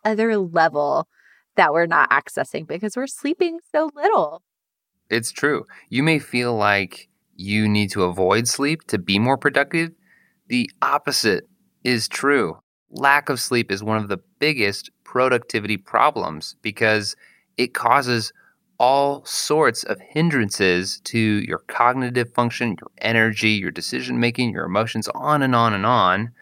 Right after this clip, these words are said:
Speaker 2: The truth is, you don't want to avoid sleep. You want to embrace it.
Speaker 1: We're gonna get into this more, but you need eight hours. But it's interesting, if you are really getting eight hours of sleep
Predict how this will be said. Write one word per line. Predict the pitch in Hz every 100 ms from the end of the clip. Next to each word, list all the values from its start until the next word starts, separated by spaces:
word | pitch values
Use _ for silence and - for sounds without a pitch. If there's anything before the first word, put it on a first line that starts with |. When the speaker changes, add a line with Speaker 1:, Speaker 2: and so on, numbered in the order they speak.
| _ _ -
Speaker 2:
The | 120
truth | - 180 214 107
is, | 95 101 139 - - _ _ _ _ -
you | 117
don't | 110 139 147
want | 131 127
to |
avoid | 107 92 95 98
sleep. | - - 101 -
You | 110
want | 104 117 -
to | - 117 113
embrace | 113 92 - 90 98 117 -
it. | - - - _ _ _ _ _ _ -
Speaker 1:
We're | 208
gonna | 226
get | 165 151
into | 156 -
this | 165 -
more, | 147 131 139 - -
but | 180
you | 190 226
need | 302 262
eight | - 160
hours. | 143 147 143 147 180 _ _ _ -
But | 226
it's | 233 - -
interesting, | 254 381 370 - 220 196 160
if | 185 -
you | 196 233 -
are | 180 180
really | 160 165 190 185 196
getting | 170 170 170 165
eight | 160 160
hours | 156 - 170 190
of | 180
sleep | - 156 156 202 -